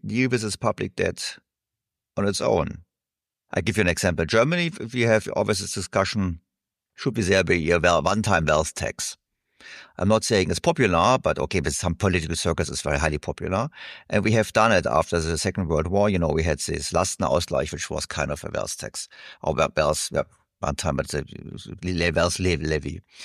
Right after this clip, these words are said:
So you could do the same in Italy very easily. You could say, "Well, you know, everyone who owns real estate has to pay a certain amount of the value to the government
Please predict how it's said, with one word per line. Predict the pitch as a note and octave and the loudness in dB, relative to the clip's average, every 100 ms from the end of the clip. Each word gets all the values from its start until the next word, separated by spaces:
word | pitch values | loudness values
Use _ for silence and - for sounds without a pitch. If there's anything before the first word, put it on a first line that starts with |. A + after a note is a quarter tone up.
| - - - | -16 -16 -8
So | A#2 | 0
you | B2 | 0
could | - G#3+ | 2 0
do | F#3 D#3 | 0 -2
the | D3 | -2
same | E3 D#3 | -2 0
in | D3 | 0
Italy | F#3 - F2 E2 | -2 -4 -4 0
very | F#2 G#2 | 0 2
easily. | D#3 C3 E2 | 0 0 0
You | E2 | -2
could | - A#2 G2+ | -2 -4 -4
say, | - G2+ | 0 2
"Well, | G2+ A#2+ | 2 2
you | C#3 | 2
know, | B2+ A#2+ A#2 | 2 2 2
everyone | - B2+ B2 A#2 | 2 0 2 2
who | A2+ G2 | 2 2
owns | G#2 G#2 | 0 0
real | G#2+ B2+ | 0 0
estate | B2 - A2+ A2 A2 | -2 -2 -2 0 0
has | G2 - | -2 -2
to | G2 | -6
pay | G#2 F2 E2 | -2 0 0
a | |
certain | E2 G2 F2 E2+ | 0 0 0 0
amount | D#2+ D#2 D#2+ | 2 2 2
of | D#2 | -2
the | D#2+ | -6
value | D2+ D#2 D#2+ D2 | -2 0 0 -6
to | |
the | E2 | -6
government | E2+ D#3 D3+ C3 A2+ | 0 2 2 2 0